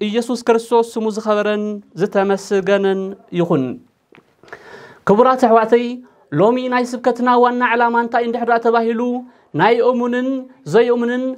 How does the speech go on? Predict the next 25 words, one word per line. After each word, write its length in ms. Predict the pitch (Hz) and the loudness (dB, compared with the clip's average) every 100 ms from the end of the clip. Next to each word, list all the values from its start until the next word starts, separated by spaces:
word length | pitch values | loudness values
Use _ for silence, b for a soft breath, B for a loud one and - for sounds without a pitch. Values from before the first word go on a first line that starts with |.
| - 170 | -12 -6
ናይ 160 | 214 220 | -4 0
ሕያዋይ 340 | 233 240 240 | 2 2 2
ኣገልጋልን 640 | 220 226 233 226 233 254 262 b b - | 0 -2 -2 0 0 -2 -6 b b -2
ናይ 180 | 196 233 | 2 2
ክፉእ 300 | 233 226 254 | 0 -2 0
ኣገልጋልን፣ 640 | 233 226 220 208 220 240 247 247 B B | 0 0 -2 0 0 0 -4 -10 B B
ናይ 200 | 165 220 | 0 0
መንግስተ 460 | 240 247 247 240 247 | 0 -2 -2 0 0
ሰማያትን 540 | 240 240 240 240 254 262 262 B - | 0 0 2 2 2 -2 -4 B 0
ናይ 200 | 190 240 | 2 2
ሲኦል 360 | 240 254 240 233 233 B B | 2 2 2 2 -10 B B
ንጽጽር 460 | 170 214 233 233 233 | -4 0 0 2 0
ኢና 140 | 208 202 | 2 0
ክንርኢ። 360 | 196 190 190 175 131 - | 0 -2 0 -2 -4 -4
ኣምላኽና 420 | 147 196 226 233 233 | -2 2 0 0 -4
እግዚኣብሔር 560 | 196 202 220 214 233 233 233 B | -2 0 0 2 0 0 -8 B
ንሱ 200 | - 220 - | -4 -4 0
ኸስተምህረና 640 | 233 233 226 220 220 220 220 220 220 - | -2 0 0 2 0 2 2 2 0 -6
ናይ 180 | 156 208 | -2 -2
እግዚኣብሔር 440 | 180 208 208 208 | 0 0 2 2
ኣምላኽና 480 | 202 202 202 202 202 202 202 202 | 0 0 -2 -2 0 2 0 -2
ቅዱስ 380 | - 165 202 180 | -8 -2 -2 0
ፍቓዱ 360 | 190 170 185 180 185 190 185 | 0 2 0 -4 -4 -6 -10
ይኹነልና። 560 | 180 180 185 170 151 135 123 127 B B B B | -4 -4 0 -2 0 -2 -2 -4 B B B B
ከምቲ 220 | - 247 | 0 0